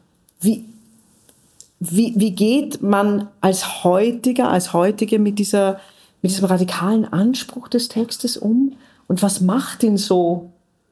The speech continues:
bedingungslos? Und gleich um eine dritte Frage zu stellen, wenn eine unterwegs verloren geht, würde ich diese wieder zuspielen. Ich kann mich,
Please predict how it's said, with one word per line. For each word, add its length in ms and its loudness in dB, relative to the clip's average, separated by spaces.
bedingungslos? 1040 0
Und 140 -2
gleich 180 2
um 80 0
eine 140 0
dritte 400 -2
Frage 320 -2
zu 100 -12
stellen, 400 -2
wenn 160 2
eine 180 2
unterwegs 360 -2
verloren 340 2
geht, 180 -4
würde 140 0
ich 60 -8
diese 260 -2
wieder 220 2
zuspielen. 840 0
Ich 180 -10
kann 160 2
mich, 220 -4